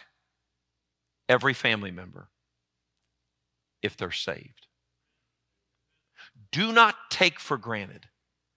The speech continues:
that everyone in your family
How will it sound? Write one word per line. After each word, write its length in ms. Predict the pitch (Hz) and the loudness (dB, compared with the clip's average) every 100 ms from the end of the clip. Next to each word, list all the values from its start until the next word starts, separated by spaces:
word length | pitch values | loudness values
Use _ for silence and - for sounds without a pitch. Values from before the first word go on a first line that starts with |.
| _ _ _ - | _ _ _ 4
that 160 | 151 - | 4 6
everyone 800 | 180 202 226 208 196 196 196 170 - _ _ _ _ _ - | 8 8 6 8 8 8 6 0 -4 _ _ _ _ _ 0
in 160 | 160 | 4
your 140 | 147 123 | 4 2
family 840 | - - 170 139 107 101 104 | 0 2 2 2 -2 -4 -6